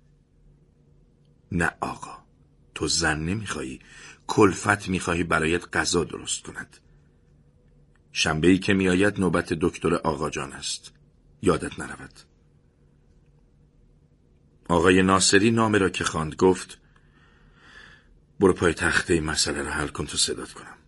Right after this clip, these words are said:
بعد یک کاغذ از کیفش درآورد و شروع کرد بنوشتن. کارش که تمام شد، کاغذ را داد دستم و گفت: «این یکی رو حتماً نمیخونی یا؟» گفتم:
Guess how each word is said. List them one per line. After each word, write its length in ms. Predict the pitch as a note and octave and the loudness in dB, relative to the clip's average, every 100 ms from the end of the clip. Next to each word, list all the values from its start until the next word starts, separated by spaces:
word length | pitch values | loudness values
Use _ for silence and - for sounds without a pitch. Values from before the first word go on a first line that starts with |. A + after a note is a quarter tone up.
| _ _ _ _ _ _ _ _ _ _ _ _ _ _ _ | _ _ _ _ _ _ _ _ _ _ _ _ _ _ _
بعد 380 | F#2 E2+ - - - _ _ - | 2 2 0 -10 -20 _ _ -2
یک 300 | A2 D#2 - | 0 0 -4
کاغذ 400 | - E2 E2 E2 | 0 0 2 0
از 180 | E2 - | -2 -4
کیفش 340 | D#2+ E2+ D#2 | -6 -4 -4
درآورد 420 | - D2 D2 D2 D2+ | -2 -4 -4 -6 -2
و 60 | |
شروع 260 | D#2+ F2+ F2 | -2 0 0
کرد 220 | F#2+ F2+ | 0 -2
بنوشتن. 580 | F2 D2+ - - - - - _ _ _ _ _ _ - | -2 -6 -6 -8 -8 -16 -20 _ _ _ _ _ _ -6
کارش 300 | D#2+ D2 - | -2 0 0
که 80 | F#2 | 0
تمام 280 | G2+ G2 | 2 2
شد، 300 | F#2 B2 A#2+ - - - - | 4 2 2 -4 -20 -16 4
کاغذ 420 | A#2 G2+ G2+ E2+ | 8 8 8 6
را 80 | F2 | 4
داد 280 | F2+ E2 | 4 2
دستم 420 | E2 E2 - D#2+ D#2 | 2 0 0 -2 0
و 60 | |
گفت: 420 | D2 G2 - - - _ _ _ _ _ _ _ _ _ _ - | 4 2 2 -10 -20 _ _ _ _ _ _ _ _ _ _ 0
«این 220 | F2+ C#2 | 2 2
یکی 260 | - - F2 | -4 -2 0
رو 60 | |
حتماً 400 | E2+ E2 - F2 | 0 -2 -4 -2
نمیخونی 500 | F#2 G2+ C3 - D#2 | 0 2 2 0 -4
یا؟» 260 | C#2+ C2+ - _ _ _ _ _ _ _ _ _ _ _ _ _ _ _ - | -6 -8 -14 _ _ _ _ _ _ _ _ _ _ _ _ _ _ _ -4
گفتم: 460 | F2 - F2+ D#2+ | -4 0 0 0